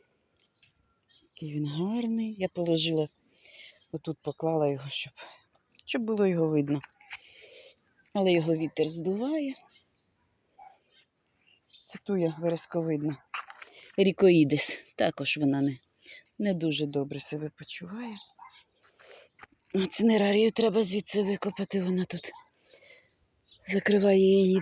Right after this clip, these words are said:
туя. Треба перенести десь у більш видне місце, тому що зима скоро, я хочу, щоб садок був гарний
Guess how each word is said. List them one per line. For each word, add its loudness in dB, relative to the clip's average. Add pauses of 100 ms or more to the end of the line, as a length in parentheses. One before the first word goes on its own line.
(100)
туя. 2 (880)
Треба 0
перенести 0
десь -4 (1300)
у -2
більш 2 (440)
видне 4
місце, 0
тому 2
що -2 (360)
зима 2
скоро, -2
я 0
хочу, -8
щоб -10 (380)
садок -2
був -4
гарний -2